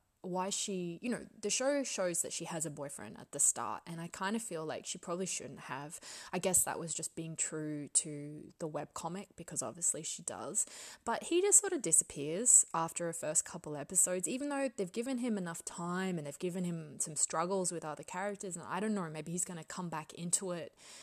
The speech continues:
in season two, but he just sort of drops off, and it made me wonder why we invested so much time into it at the start.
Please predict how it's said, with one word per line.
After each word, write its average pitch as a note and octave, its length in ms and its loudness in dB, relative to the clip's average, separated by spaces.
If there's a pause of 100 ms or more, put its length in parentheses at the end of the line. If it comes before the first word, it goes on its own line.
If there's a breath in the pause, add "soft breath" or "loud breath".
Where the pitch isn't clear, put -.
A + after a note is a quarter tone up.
(200 loud breath)
in F3 160 -2
season D#3 400 4
two, D#4 540 0
but F3+ 100 -2
he G#3 120 2
just C#4+ 240 4
sort D#4 120 0
of - 80 -2
drops - 400 0
off, F3+ 400 -6
and E3+ 180 -4
it E3 100 -6
made G#3 220 4
me A3 100 4
wonder F3 460 -2
why D#3+ 220 0
we D#3 180 -4
invested G3+ 500 -2
so E3 200 -4
much D3+ 260 -8
time D#3+ 640 -6 (120)
into A#3 400 0
it F#2+ 120 -6
at - 200 -6
the - 80 -10
start. - 680 2